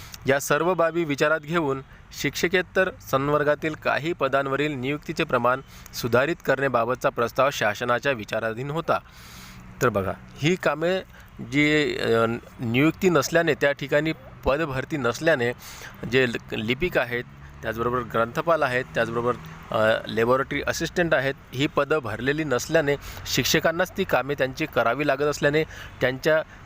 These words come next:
जे मुलांना शिक्षण देतात ते त्याच्यावर त्या परि-, परिणाम होत होता. कारण की आता यांना इथं टाइम दिल्यानंतर शिक्षण, शिक-, अ, जे शिकवायचे होते ते त्यांना व्यवस्थित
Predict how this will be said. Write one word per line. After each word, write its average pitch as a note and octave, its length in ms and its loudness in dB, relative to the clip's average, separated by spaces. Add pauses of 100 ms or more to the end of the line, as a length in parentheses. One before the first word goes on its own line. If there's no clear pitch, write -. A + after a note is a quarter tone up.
जे B2+ 140 4
मुलांना B2+ 400 2
शिक्षण F3+ 440 -2
देतात C3+ 300 0
ते D3+ 80 -4
त्याच्यावर D#3 540 2
त्या C3+ 140 4
परि-, A#2+ 340 0
परिणाम C3 380 0
होत D3 160 -4
होता. D#3 240 0 (400)
कारण B2+ 200 0
की D3 180 -2
आता C#3 180 2 (220)
यांना B2+ 260 2
इथं A#2 360 -2
टाइम E3 220 -2
दिल्यानंतर C#3+ 520 0 (340)
शिक्षण, D3 640 -2
शिक-, - 440 -4
अ, A2 180 4
जे A2 180 -4
शिकवायचे D#3+ 480 0
होते C#3+ 280 2 (360)
ते D#3+ 60 2
त्यांना D3+ 280 2
व्यवस्थित C3+ 480 0